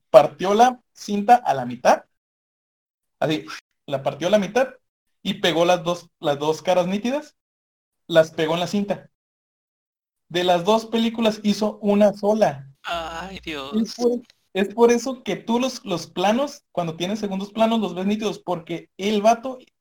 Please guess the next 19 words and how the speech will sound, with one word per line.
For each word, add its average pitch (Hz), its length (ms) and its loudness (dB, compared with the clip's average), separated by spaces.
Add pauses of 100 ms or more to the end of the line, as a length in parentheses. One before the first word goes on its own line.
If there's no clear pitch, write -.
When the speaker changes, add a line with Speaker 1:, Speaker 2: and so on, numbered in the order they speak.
Speaker 1:
usó 190 240 -4
ese 247 160 -4
recurso 233 480 -6
para 190 160 2
hacer 175 160 -10
que 214 100 -6
la 214 100 -4
película 165 360 -8
se 165 100 -8
vea 165 180 -10
súper 214 640 -10
clara. 208 500 -2 (600)
O 160 80 -6
sea, 170 140 0
es 160 100 -2
un, 220 340 -2 (640)
un 240 320 -2
súper - 360 -2
rústico 254 580 -4